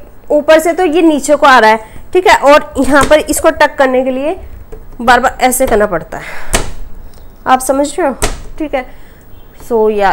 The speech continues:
इसलिए मुझे कुछ ज़्यादा खास चीज़ नहीं लगी, मैं आपको सच बताऊँ तो। And या, so अगर फिर भी कोई query हो तो देखो, मैंने तो इसको सारी चीज़ें बता दी हैं आपको। कोई query हो तो आप comment करके पूछ लेना और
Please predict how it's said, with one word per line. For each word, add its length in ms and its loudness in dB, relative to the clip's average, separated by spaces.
इसलिए 400 -2
मुझे 280 0
कुछ 180 -4
ज़्यादा 280 0
खास 480 0
चीज़ 260 -4
नहीं 220 0
लगी, 240 0
मैं 120 0
आपको 200 -4
सच 260 -6
बताऊँ 340 -4
तो। 120 2
And 600 -4
या, 100 -6
so 280 2
अगर 280 6
फिर 200 0
भी 160 2
कोई 200 2
query 360 4
हो 220 4
तो 120 -4
देखो, 240 0
मैंने 240 4
तो 100 -2
इसको 220 -4
सारी 320 2
चीज़ें 300 -6
बता 300 -2
दी 100 -10
हैं 120 -4
आपको। 320 -2
कोई 120 4
query 360 4
हो 160 4
तो 120 2
आप 200 4
comment 300 2
करके 200 -2
पूछ 320 -4
लेना 240 2
और 440 2